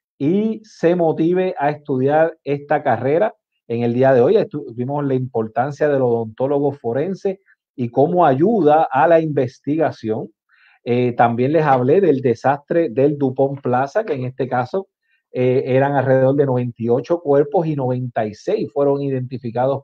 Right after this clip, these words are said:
con un odontólogo forense. Mire, gente, esto ha sido todo por hoy. Esté pendiente para el próximo jueves,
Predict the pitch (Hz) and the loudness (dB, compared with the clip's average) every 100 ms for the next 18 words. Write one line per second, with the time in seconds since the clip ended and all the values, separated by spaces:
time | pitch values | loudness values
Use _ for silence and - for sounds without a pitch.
0 | _ 143 147 175 175 _ _ _ 143 156 | _ -2 -2 -2 -10 _ _ _ 0 0
1 | - 139 135 117 117 131 143 143 147 147 | -2 0 2 2 2 2 4 6 2 0
2 | 135 135 123 127 123 101 - _ _ _ | 2 4 4 2 -4 -10 -16 _ _ _
3 | _ 131 185 175 202 208 - 160 156 185 | _ 2 4 4 2 2 -2 0 -4 -4
4 | 185 208 208 170 180 185 160 147 214 208 | -4 0 0 0 0 -2 0 0 2 0
5 | 143 160 160 156 139 143 160 175 190 156 | 0 0 2 0 0 -2 -2 -2 -2 0
6 | 131 120 117 - 139 165 - 180 170 151 | 0 0 -4 -2 0 0 -2 -6 -2 -4
7 | 117 143 147 160 202 | -2 2 4 4 2